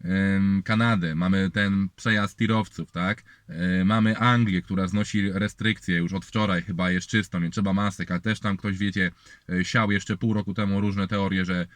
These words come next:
już tam obozy budują, już koniec i tak dalej, tak? I te wszystkie informacje, które wychodzą, e,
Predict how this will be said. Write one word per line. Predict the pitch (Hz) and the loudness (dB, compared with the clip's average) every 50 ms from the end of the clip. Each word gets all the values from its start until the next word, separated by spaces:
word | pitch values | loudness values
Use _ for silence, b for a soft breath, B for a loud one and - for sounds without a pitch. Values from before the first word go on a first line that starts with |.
| b b b - | b b b -2
już | 113 113 107 - | 0 0 0 0
tam | - 104 98 95 | 0 0 0 0
obozy | 95 107 107 113 107 95 101 98 | 0 2 2 2 2 2 0 0
budują, | 90 98 98 104 101 98 95 | 0 0 0 2 2 2 2
już | 98 95 - | 2 0 -2
koniec | - - 110 101 92 90 85 - | -4 -4 -2 0 2 0 0 -2
i | |
tak | - 95 87 | -4 -6 -4
dalej, | 87 101 98 92 82 78 | -2 0 0 0 -2 -2
tak? | - 87 95 107 - B B B B B | -2 -2 -4 -4 -4 B B B B B
I | - | -4
te | 90 113 | -4 -4
wszystkie | 104 - 151 - - 135 | -2 -2 -4 -2 0 0
informacje, | 127 120 - 120 123 120 117 - 120 - | 0 2 2 2 2 2 2 0 -2 -4
które | - 104 101 95 | -2 -2 -2 0
wychodzą, | 90 104 101 110 104 92 90 98 110 123 B B B B B B B B B B - | 0 0 0 0 0 0 0 0 -2 -2 B B B B B B B B B B -4
e, | 92 95 98 98 101 | -2 -2 -2 -2 -4